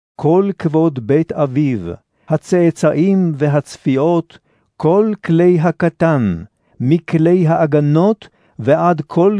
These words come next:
כלי הנבלים. ביום ההוא, נאום אדוני צבאות, תמוש היתד התקועה במקום נאמן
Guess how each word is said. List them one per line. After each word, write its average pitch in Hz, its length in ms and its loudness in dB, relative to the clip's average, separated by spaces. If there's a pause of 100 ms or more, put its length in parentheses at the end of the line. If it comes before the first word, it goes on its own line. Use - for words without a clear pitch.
(100)
כלי 165 380 2
הנבלים. 113 840 0 (720)
ביום 95 500 -2
ההוא, 123 520 0 (260)
נאום 139 400 0
אדוני 139 520 0
צבאות, 135 680 0 (380)
תמוש 185 540 2
היתד 160 640 0
התקועה 147 720 0
במקום 143 540 -2
נאמן 147 680 2